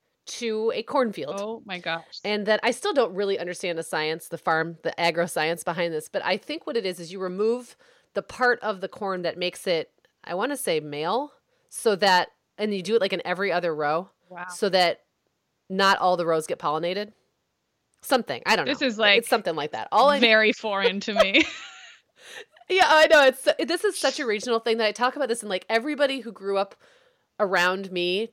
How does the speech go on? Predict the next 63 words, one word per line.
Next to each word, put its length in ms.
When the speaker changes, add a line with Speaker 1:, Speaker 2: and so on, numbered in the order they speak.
Speaker 1:
totally 420
knows 180
what 80
I'm 80
talking 320
about. 320
But 140
you 120
could 80
get, 180
like, 220
even 340
Saint 300
Joe, 420
because 180
I'm, 260
you 100
know, 180
Speaker 2:
Yeah. 20
Speaker 1:
I'm 200
only 140
half 240
an 60
hour 160
from 120
where 100
I 40
went 120
to 60
high 120
school. 340
Um, 360
but 140
Saint 220
Joseph 340
is, 300
even 180
though 120
it's 100
a 60
small 200
town, 220
it's 120
more 200
of, 80
like, 220
a 40
little 140
more 100
cosmopolitan, 920
Speaker 2:
Yeah. 40
Speaker 1:
and 140
it's 180
not 180
as, 300
you 80
know, 60
it's 100
just 160
a 60
totally 400
different 240
culture. 400